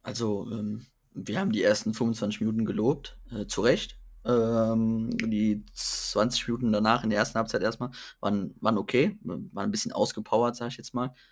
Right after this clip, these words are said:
Nicht passiv, aber so ein bisschen, ne, so lala. Wir haben alle im Stadion so das Gefühl gehabt, „Hm, hier fehlt gerade so ein bisschen was.“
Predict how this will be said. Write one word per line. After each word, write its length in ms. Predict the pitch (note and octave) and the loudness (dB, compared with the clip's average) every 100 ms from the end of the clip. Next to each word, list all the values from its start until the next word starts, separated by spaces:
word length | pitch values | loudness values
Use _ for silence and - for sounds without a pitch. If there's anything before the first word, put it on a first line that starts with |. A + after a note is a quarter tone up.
| _ | _
Nicht 240 | A#2+ - - | 2 4 4
passiv, 320 | A#2 C#3 - | 4 4 2
aber 200 | F#2 F#2+ | -2 -4
so 60 | |
ein 100 | G2 | -4
bisschen, 280 | G#2 - F#2 | -6 -4 -4
ne, 160 | G2 G2 | -2 -2
so 120 | G2 | 0
lala. 500 | G2 F#2+ F#2+ C3 B2 | 2 4 6 6 6
Wir 60 | G2 | 2
haben 60 | - | 0
alle 120 | A2+ | 2
im 80 | G#2+ | 2
Stadion 300 | - G#2+ G#2 | 0 0 0
so 60 | |
das 140 | G2+ - | -2 -6
Gefühl 220 | - G#2 | -10 -2
gehabt, 180 | G#2 - | -2 0
„Hm, 120 | A2+ | -2
hier 160 | A2 F#2+ | -2 0
fehlt 220 | A2+ B2 | 0 0
gerade 220 | B2 A#2 | -2 -2
so 100 | A#2 | -2
ein 60 | A#2+ | -4
bisschen 240 | A#2 A#2+ | -4 -6
was.“ 160 | A#2+ | -6